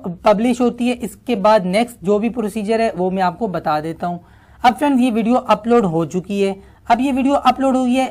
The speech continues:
अब नेक्स्ट हमने क्या करना है, राइट हैंड साइड पे अगर आप देखते हैं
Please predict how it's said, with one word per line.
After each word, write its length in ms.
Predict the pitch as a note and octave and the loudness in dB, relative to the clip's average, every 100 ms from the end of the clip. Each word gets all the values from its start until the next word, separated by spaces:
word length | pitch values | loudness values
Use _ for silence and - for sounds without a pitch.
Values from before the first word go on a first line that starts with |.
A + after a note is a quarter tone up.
| - | -2
अब 200 | A#3 G3+ G3 | -2 0 -2
नेक्स्ट 380 | G3+ C4+ - - | 0 0 -2 -2
हमने 260 | A3+ A#3+ | 2 2
क्या 200 | A#3+ A3+ | 4 4
करना 280 | A3+ A#3 A#3 | 4 2 4
है, 100 | A3+ | 4
राइट 240 | F3+ A#3+ B3 | 4 2 2
हैंड 140 | A#3 | 0
साइड 240 | A#3 A3+ | 0 0
पे 60 | A#3 | 0
अगर 120 | A3+ | 2
आप 120 | A3 F#3+ | 4 2
देखते 340 | G#3+ G#3+ A#3+ | -2 -4 -4
हैं 180 | A3+ | -4